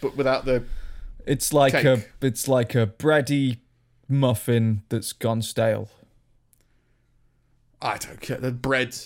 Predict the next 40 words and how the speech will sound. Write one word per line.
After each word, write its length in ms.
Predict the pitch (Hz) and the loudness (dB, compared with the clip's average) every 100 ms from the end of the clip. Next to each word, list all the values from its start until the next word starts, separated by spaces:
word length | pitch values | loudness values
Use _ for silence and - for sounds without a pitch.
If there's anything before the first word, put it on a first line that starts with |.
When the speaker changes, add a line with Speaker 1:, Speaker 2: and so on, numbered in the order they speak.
| - _ _ _ _ _ _ - | -18 _ _ _ _ _ _ -4
Speaker 1:
bread 240 | 254 240 | 2 2
is 80 | 151 | 0
good, 360 | - 180 151 - | 0 0 0 -2
but 200 | - 139 | 0 2
I've 140 | 135 139 | 2 0
never 200 | 160 143 | 2 2
been. 180 | 147 170 | 0 0
Yeah, 180 | 175 | 2
it's 140 | 156 143 | 0 -4
a 40 | |
baked 440 | 120 139 139 - - | -4 -2 -2 -4 -2
goods, 300 | 135 131 135 | -2 -2 -4
and 160 | 120 | -2
the, 280 | 117 117 - | 0 0 0
is 100 | 160 | 0
it 140 | 147 139 | 0 0
savory? 500 | 156 165 147 170 165 | 2 4 2 4 2
Is 100 | 147 | 2
it 120 | 160 | 0
sweet? 340 | - 156 156 143 | 0 0 2 2
Is 100 | 143 | 0
it 100 | - | -2
salt? 480 | - 147 151 - - - - - - | 0 0 -2 -12 -18 -20 -16 -10 -2
Speaker 2:
It's 160 | 131 | 0
Speaker 1:
Is 60 | 123 | 4
it 40 | |
Speaker 2:
food. 300 | 170 143 107 - - | 6 4 2 -8 -6
It's 140 | 131 | -2
Speaker 1:
a 40 | 143 | 0
Speaker 2:
just 160 | 127 | 0
Speaker 1:
samosa? 420 | 131 135 139 147 131 | 2 2 2 -2 -4
Speaker 2:
food. 60 | - _ _ _ _ - | -10 _ _ _ _ -4
Speaker 1:
Yeah, 200 | 120 107 _ _ - - - - - | -4 -4 _ _ -20 -20 -14 -12 -8
just 280 | - 214 - | -6 -6 -2
eat 260 | 180 196 - | -2 -2 -2
seeds 680 | - 180 180 131 - - | 0 0 0 -6 -8 -10
and 100 | 117 | -10
chill 260 | 104 - 143 | -10 -2 0
out. 220 | 139 - _ - | 0 -4 _ 0
Speaker 2:
Mm. 240 | 151 113 | 2 2